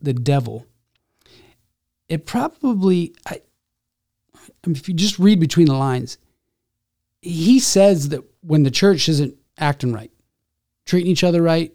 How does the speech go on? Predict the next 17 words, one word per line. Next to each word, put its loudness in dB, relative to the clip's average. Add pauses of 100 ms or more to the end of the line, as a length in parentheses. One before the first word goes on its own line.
(120)
when -2
you're 0
taking -2
communion, 2 (220)
not 0
right, 0 (1700)
this, 0
he 0
says, 2
"This 4
is -2
why -4 (220)
many 4
of 2
you -2
are -6 (480)
weak, -2